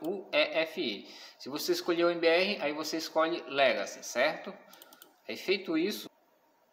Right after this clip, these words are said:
aí você vai sair, vai ficar apertando F doze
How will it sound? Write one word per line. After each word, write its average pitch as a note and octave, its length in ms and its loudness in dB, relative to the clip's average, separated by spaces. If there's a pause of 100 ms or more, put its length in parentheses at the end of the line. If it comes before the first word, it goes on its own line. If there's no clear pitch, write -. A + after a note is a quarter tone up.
(1120)
aí A2+ 120 -4
você B2+ 240 -6
vai C#3+ 140 6
sair, F#3 480 6
vai E3+ 140 6
ficar - 220 2
apertando C#3 540 0
F D#3+ 300 2
doze E3+ 720 2